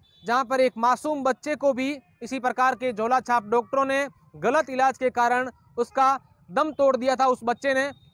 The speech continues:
अब बड़ी बात लोगों में ये आक्रोश है ग्रामीण क्षेत्रों में कि कहीं ना कहीं ग्रामीण क्षेत्रों में सरकारी सुविधाएं चिकित्सा को लेकर नहीं होने के कारण लोगों को मजबूरी में इस प्रकार के झोला छाप डॉक्टरों के पास जाना पड़ता है, जिसके बाद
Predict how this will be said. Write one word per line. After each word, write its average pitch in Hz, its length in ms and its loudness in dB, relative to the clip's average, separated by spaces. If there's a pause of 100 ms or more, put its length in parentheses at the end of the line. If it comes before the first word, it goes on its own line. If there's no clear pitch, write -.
(120)
अब 294 180 4 (760)
बड़ी 277 320 0
बात 247 420 2
लोगों 254 300 2
में 285 120 0
ये 262 140 -2
आक्रोश 269 440 2
है 294 100 2
ग्रामीण 254 320 -2
क्षेत्रों 247 320 -4
में 277 220 -2 (320)
कि 240 80 -10
कहीं 269 300 -2
ना 320 140 2
कहीं 285 380 0 (240)
ग्रामीण 262 320 -2
क्षेत्रों 262 380 0
में 277 240 -2
सरकारी 277 500 0
सुविधाएं 269 460 -2
चिकित्सा 269 460 -4
को 247 120 -2
लेकर 254 300 0
नहीं 247 220 -4
होने 262 200 -2
के 247 120 -4
कारण 262 420 0 (300)
लोगों 262 340 2
को 254 220 -2 (240)
मजबूरी 277 480 -2
में 320 140 -4
इस 269 100 -6
प्रकार 269 320 -2
के 254 160 -8
झोला 220 300 -2
छाप 247 260 -2
डॉक्टरों 240 320 0
के 254 140 -4
पास 240 220 -2
जाना 226 260 -2
पड़ता 220 320 -2
है, 285 200 -2 (340)
जिसके 233 280 -8
बाद 254 340 0